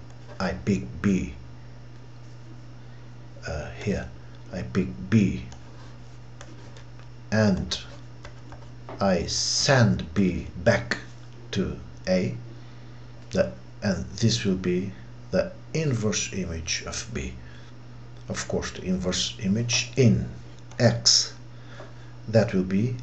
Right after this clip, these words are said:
X in X, so elements X in X,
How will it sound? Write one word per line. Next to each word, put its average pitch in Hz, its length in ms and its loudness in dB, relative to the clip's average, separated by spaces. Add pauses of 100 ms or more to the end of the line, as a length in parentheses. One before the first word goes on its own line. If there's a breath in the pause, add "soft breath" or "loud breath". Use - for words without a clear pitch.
(120)
X - 520 6
in - 200 2
X, 120 360 4
so - 420 2 (100)
elements 78 680 0 (520)
X - 480 0 (380 loud breath)
in 82 220 -4
X, - 560 0